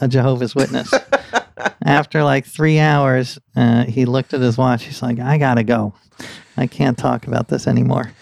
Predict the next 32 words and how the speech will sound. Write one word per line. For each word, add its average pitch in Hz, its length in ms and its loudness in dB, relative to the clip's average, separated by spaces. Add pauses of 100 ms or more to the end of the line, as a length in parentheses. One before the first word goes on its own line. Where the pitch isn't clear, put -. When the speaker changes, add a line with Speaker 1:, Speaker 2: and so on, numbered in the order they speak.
(200)
Speaker 2:
You 135 80 0
know 196 180 4
what 190 100 4
I'm 156 220 2
remembering 147 540 0
now 110 240 0
is 107 140 -4
that 120 200 -2
your 113 180 2
global 131 460 0
family 127 400 -2
reunion, 117 680 0 (560)
everybody 175 440 2
working 160 460 0
there 120 200 2
was 117 220 -2
Mormon. 160 560 0 (120)
Speaker 1:
<laughs> - 80 0 (760)
It's - 320 -4
Speaker 2:
<laughs> - 20 -16
You - 80 2
Speaker 1:
very 170 260 0 (120)
true. - 20 4
Speaker 2:
harnessed 190 600 0 (280)
the 160 140 2
free 185 300 2
power 180 420 2
of 151 120 -2
Mormonism. 190 1000 2
Speaker 1:
I 170 480 0 (200)
definitely 170 800 0
was 139 480 0